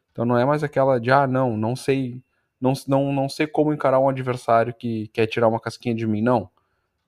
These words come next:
Tem que olhar todo mundo de o-, né, olhar todo mundo no olho e, cara, fazer a nossa parte. Acho que esse é o recado que ficou desse jogo e por isso todo mundo saiu tão satisfeito, mesmo com o empate, né? Foi a atitude, a reação e,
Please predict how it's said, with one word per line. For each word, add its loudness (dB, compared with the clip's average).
Tem 0
que -6
olhar 4
todo 0
mundo -2
de -4
o-, -4
né, -2
olhar 0
todo 2
mundo 0
no 4
olho 4
e, -4
cara, -4
fazer -2
a 2
nossa -2
parte. -6
Acho -10
que -6
esse -4
é 4
o 4
recado 4
que -20
ficou -2
desse -4
jogo 0
e -8
por 2
isso -2
todo 4
mundo 0
saiu 0
tão -2
satisfeito, -4
mesmo 2
com -2
o 0
empate, -2
né? -4
Foi 0
a 2
atitude, -2
a 2
reação 0
e, -6